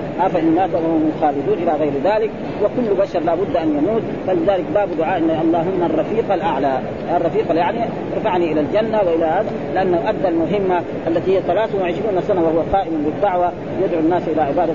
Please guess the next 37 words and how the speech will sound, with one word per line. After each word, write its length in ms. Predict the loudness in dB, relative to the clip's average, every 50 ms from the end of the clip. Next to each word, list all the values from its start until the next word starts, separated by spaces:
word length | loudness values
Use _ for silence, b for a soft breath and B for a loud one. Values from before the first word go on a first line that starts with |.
| -2 -2
الله 180 | 0 2 2
وينهى، 320 | 2 2 2 2 0 2 2
وعلمهم 520 | 0 0 0 0 0 0 0 2 0 0 0 0
كل 260 | -2 0 2 2 0
شيء، 200 | 2 0 -2 -2 -4 -6 -8 -8 -8 -4 -2
كل 200 | -2 -2 0 0
ما 80 | 2 2
يحتاجه 420 | 0 0 0 0 0 0 0 0
البشر 440 | 0 0 0 0 0 0 0 -2 -2 -4 -6 -8 -8 -8 -6 -4
ع-، 20 | -2
ع-، 600 | -2 -2 -2 -2 -2 -4 -2 -2 -2 -2 -2 0
علمه 300 | 0 2 2 2 2 2 0 0
رسول 160 | 0 0 0
الله. 280 | 2 2 2 2 0 -2 -6 -6 -4
حتى 200 | -4 -2 0 0
رجل 400 | 0 0 0 0 -2 0 0 0
قال: 260 | 0 0 0 0 0 0
"نبيكم 420 | 0 0 0 0 0 0 -2 -2
علمكم 420 | -2 0 0 0 0 0 -2 -2 -2 0
كل 220 | 0 -2 -2 0 0
شيء؟" 160 | 0 0 2 0 0
قالوا: 160 | 0 0 0
"نبينا 360 | -2 -2 -2 -2 -2 0 0
علمنا 480 | 0 0 2 0 0 0 0 -2 0 0 0
كل 160 | 0 0 -2
شيء، 100 | -2 -2 -2
حتى 220 | -4 -2 0 0 0
القراءة، 500 | 0 0 -2 -2 -2 -2 -2 -4 -4 -6 -6 -6 -8 -8 -8 -8 -4 -2
آداب 280 | 0 2 2 0 0 0 -2
دخول 260 | -2 -2 0 0 0 0
الخلاء 280 | 0 0 0 0 0 0
علمنا". 340 | -2 0 0 0 -2 -2 -4 -6 -6 -8 -8 -8 -8 -8 -6 -6 -4 -2 0
مسلم 280 | 0 0 0 0 2
يبغى 220 | 2 0 2 2 0
يدخل 200 | 0 0 0 -2
الخلاء 480 | -2 0 0 0 0 2 2 0 0 0
يقول 320 | -2 -4 -2 -2 -2 -2